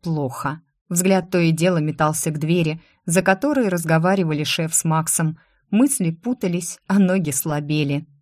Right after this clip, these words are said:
В какой-то момент показалось, что слышу, как Малкин ругается, потом закрылась дверь, и все стихло.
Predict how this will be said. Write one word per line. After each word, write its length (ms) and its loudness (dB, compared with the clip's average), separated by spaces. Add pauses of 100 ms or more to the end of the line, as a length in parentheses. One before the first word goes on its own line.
(220)
В 80 -16
какой-то 340 2
момент 460 2
показалось, 640 0
что 160 -8
слышу, 460 -2
как 200 -4
Малкин 400 0
ругается, 720 0 (320)
потом 300 4
закрылась 500 0
дверь, 460 -2
и 80 -2
все 260 -4
стихло. 640 -4